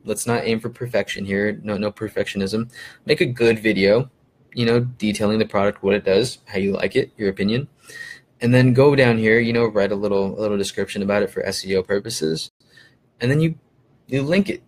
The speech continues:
You say, "Hey, if you wanna check it out for yourself, here's an Amazon link. Here's a blank link, you know, get a free trial here." Easy. This <laughs> video, uh, guys,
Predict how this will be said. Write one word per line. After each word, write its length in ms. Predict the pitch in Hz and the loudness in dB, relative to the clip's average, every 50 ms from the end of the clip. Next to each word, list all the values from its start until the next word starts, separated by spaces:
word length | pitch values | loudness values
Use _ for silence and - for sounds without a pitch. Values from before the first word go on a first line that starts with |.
| _ _ _ | _ _ _
You 100 | - 113 | -8 -4
say, 180 | 117 131 139 143 | 0 2 4 6
"Hey, 300 | 165 185 143 107 82 82 | 6 6 6 6 4 0
if 180 | 104 - - | -4 -4 -4
you 100 | - 110 | -2 0
wanna 200 | 113 123 127 127 | 2 2 2 2
check 180 | 123 - 131 127 | 2 0 0 2
it 80 | 131 | 4
out 180 | 123 123 127 123 | 4 4 2 2
for 100 | 123 127 | 0 -2
yourself, 500 | 123 123 123 127 - 156 160 156 - _ _ | -2 -2 0 0 0 0 0 0 -2 _ _
here's 300 | - - 120 127 127 123 | -6 -2 -2 0 0 0
an 80 | 127 | 0
Amazon 520 | 123 135 143 139 123 110 - 92 90 - - | 0 -2 0 -2 -2 -2 -4 -6 -8 -10 -10
link. 200 | 78 - - - | -10 -12 -12 -12
Here's 340 | - - 107 113 113 110 110 | -6 -2 0 0 0 0 2
a 260 | 113 117 123 120 120 117 | 2 2 4 2 2 0
blank 440 | 113 - 117 123 131 127 123 123 | -2 -2 -2 0 0 0 -2 -4
link, 300 | - 92 71 65 - _ | -6 -8 -10 -10 -14 _
you 60 | - 98 | -12 -8
know, 180 | 98 104 110 | -6 -4 -6
get 220 | 110 - - 98 110 | -4 -4 0 0 0
a 60 | 110 | 0
free 200 | - - 123 123 | 0 -2 -2 -2
trial 400 | 120 - - 135 143 139 135 135 | -2 -2 -2 0 2 2 0 0
here." 400 | 139 175 175 - - - - _ _ _ _ _ _ _ _ _ _ _ _ _ _ _ _ _ - - - | -2 -4 -4 -4 -6 -8 -12 _ _ _ _ _ _ _ _ _ _ _ _ _ _ _ _ _ -16 -12 -8
Easy. 640 | 147 147 165 170 156 139 127 120 101 - - - _ _ _ _ _ _ - - _ _ _ _ | -4 -2 -2 -2 -2 -2 -2 -2 -2 -4 -6 -12 _ _ _ _ _ _ -20 -20 _ _ _ _
This 160 | - 151 147 | -4 -4 -2
<laughs> 20 | 139 | 0
video, 400 | 127 127 131 165 151 143 - - | 0 2 4 4 4 4 4 2
uh, 160 | - - 101 | -2 -6 -4
guys, 260 | 95 123 131 127 117 | -2 0 0 0 0